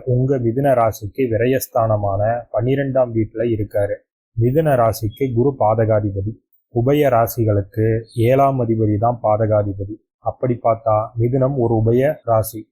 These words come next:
மிதுனத்துக்கு ஏழாம் வீடான தனுசு பாதகஸ்தானம். தனுசு ராசியுடைய அதிபதி குரு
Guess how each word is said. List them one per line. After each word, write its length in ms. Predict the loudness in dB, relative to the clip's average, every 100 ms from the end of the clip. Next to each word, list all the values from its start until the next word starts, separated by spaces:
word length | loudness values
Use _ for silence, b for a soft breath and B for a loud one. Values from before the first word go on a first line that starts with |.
| _ _ -4
மிதுனத்துக்கு 680 | -2 0 -2 -2 -6 -2 0 2
ஏழாம் 380 | 2 2 2 2
வீடான 420 | 0 2 2 0 0
தனுசு 400 | 0 0 -2 -4
பாதகஸ்தானம். 800 | 0 0 0 -4 -4 -4 -2 -4 -10 _ _ _ -4
தனுசு 440 | -2 0 -2 0
ராசியுடைய 640 | 2 0 0 0 2 0 0
அதிபதி 480 | 0 -2 -2 0 -2
குரு 260 | 0 0 0